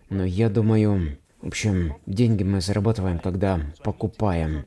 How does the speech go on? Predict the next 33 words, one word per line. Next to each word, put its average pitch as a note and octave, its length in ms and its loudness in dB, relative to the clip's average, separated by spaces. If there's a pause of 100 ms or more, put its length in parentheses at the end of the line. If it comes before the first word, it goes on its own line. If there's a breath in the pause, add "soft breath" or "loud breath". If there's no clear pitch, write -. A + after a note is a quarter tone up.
(160)
Я - 100 -6
просто - 360 -4
не A2 100 4
могу A2 220 4
взять E2+ 260 0
по F#2 100 -4
шестьдесят G2 720 -2
и D#2+ 460 -2
до A2+ 160 0
шестидесяти G#2+ 680 -2
двух G#2 300 0
торговать. G#2 720 -2 (120)
Это G#2+ 240 -2
ни G#2 120 4
о G2+ 100 2
чём G#2+ 280 0
вообще F#2 280 -4
профит. F#2+ 580 -4
Мне G2 320 0
нужно... F#2+ 600 2 (380)
Ну, B2+ 80 -10
короче, G#2+ 300 0
вот A2+ 120 0
торговая G2 420 2
идея. C#2+ 480 -2 (180)
На G2 120 -2
шестьдесят G2 540 -2
заходим, G2+ 640 2 (180)
стоп-лосс - 540 -2
на G2+ 100 0
пятьдесят G2+ 420 -2
девять F#2 280 0
семьсот, A2+ 580 -2